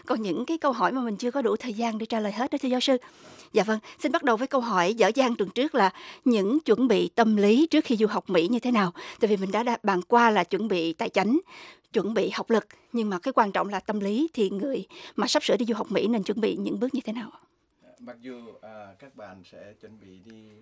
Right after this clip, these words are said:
Speaker 2: à, học ở một nước, à, tự do, à, rất, à, rất là tốt, nhưng mà trước khi đi các bạn nên chuẩn bị tâm lý, à, à, đầy đủ, tại vì khi qua đây thì, à, các bạn sẽ ở một mình mà phải, à, à, chuẩn bị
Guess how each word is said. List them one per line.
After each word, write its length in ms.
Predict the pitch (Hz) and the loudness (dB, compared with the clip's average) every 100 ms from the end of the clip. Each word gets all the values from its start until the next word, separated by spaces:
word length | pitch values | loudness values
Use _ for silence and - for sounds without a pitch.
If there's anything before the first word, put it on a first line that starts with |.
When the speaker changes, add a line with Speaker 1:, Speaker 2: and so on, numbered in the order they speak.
| _ _ _ _ _ | _ _ _ _ _
Speaker 2:
à, 140 | 95 95 | -20 -20
học 160 | 92 104 | -20 _
ở 40 | |
một 140 | 101 _ | -20 _
nước, 180 | 110 120 _ | -20 -20 _
à, 200 | - 90 87 | -20 -20 -20
tự 80 | 92 82 | -20 -20
do, 320 | 101 98 95 87 - | -16 -16 -16 -18 -20
à, 80 | 90 85 78 | -20 -20 -20
rất, 140 | 110 110 _ - | -20 -20 _ -20
à, 80 | 82 80 _ _ _ _ _ | -20 -20 _ _ _ _ _
rất 160 | 113 | -20
là 200 | 90 90 87 | -20 -20 -20
tốt, 200 | 110 113 113 | -18 -18 -18
nhưng 240 | 113 101 | -20 -20
mà 260 | 98 92 90 _ | -20 -18 -18 _
trước 140 | 139 143 | -20 -18
khi 80 | |
đi 240 | 120 117 107 | -18 -18 -18
các 160 | 117 113 | -20 _
bạn 160 | 92 98 101 | -20 -20 -20
nên 140 | 101 98 101 - _ _ _ _ | -20 -20 -20 -20 _ _ _ _
chuẩn 180 | 110 110 | -20 -18
bị 140 | 92 | -20
tâm 280 | - 104 101 | -20 -20 -20
lý, 260 | 101 107 120 _ _ | -20 -20 -20 _ _
à, 240 | 101 92 87 87 _ _ _ | -20 -20 -20 -20 _ _ _
à, 160 | 95 90 | -20 -20
đầy 180 | 98 | -20
đủ, 320 | 87 92 90 110 | -20 -20 -20 -20
tại 100 | 113 92 | -20 -20
vì 240 | 95 90 - | -20 -20 -20
khi 140 | 117 113 | -20 -18
qua 120 | 110 | -16
đây 280 | 107 101 95 | -16 -18 -20
thì, 280 | 98 95 90 | -20 -20 -18
à, 180 | 90 85 82 | -18 -20 _
các 160 | - | -20
bạn 180 | - 87 | -20 -20
sẽ 260 | 85 87 87 90 | -20 -20 -20 -20
ở 200 | 104 92 | -20 -20
một 180 | 104 90 | -20 -20
mình 260 | 95 85 82 | -20 -20 -20
mà 240 | 87 87 85 _ _ _ | -20 -20 -20 _ _ _
phải, 240 | 82 82 101 110 | -18 -18 -18 -18
à, 100 | 107 104 _ _ _ 87 | -20 -20 _ _ _ -20
à, 200 | 85 80 98 _ _ _ | -20 -20 _ _ _ _
chuẩn 180 | - 104 | -18 -18
bị 140 | 104 | -16